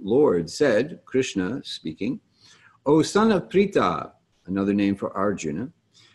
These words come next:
behold my hundreds and thousands of divine forms appearing in a wonderful multitude of categories, colors,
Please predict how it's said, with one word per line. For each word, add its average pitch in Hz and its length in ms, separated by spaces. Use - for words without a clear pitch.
behold 196 560
my 135 160
hundreds 190 540
and 147 180
thousands 117 760
of 69 180
divine 120 680
forms 76 800
appearing 104 600
in 110 140
a 107 80
wonderful 190 600
multitude 139 840
of 90 160
categories, 170 840
colors, 139 720